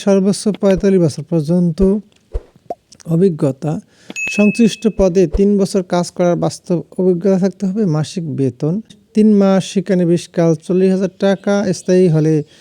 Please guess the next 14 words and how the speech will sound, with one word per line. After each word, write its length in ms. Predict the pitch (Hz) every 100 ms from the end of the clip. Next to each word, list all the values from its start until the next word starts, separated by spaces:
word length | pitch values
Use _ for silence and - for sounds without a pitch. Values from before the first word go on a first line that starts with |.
| _ _
মাসিক 360 | 147 160 - 208 185
বেতন 220 | 185 190 165
হবে 200 | 156 160 151 - - _ 165
আটান্ন 280 | 151 202 208 190
হাজার 200 | 175 175 175
তিনশো 280 | 160 147 156 135
পঁচিশ 340 | 156 - 147 - -
টাকা। 360 | 143 135 147 131 117 _ _ _ _
কর্মী 320 | 165 160 165 165
নং 120 | 165 160 147
দুই, 240 | 175 202 202 208 - _ _ _
পদের 340 | 196 196 196 220 220
নাম 140 | 220 214 -
শাখা 320 | - 208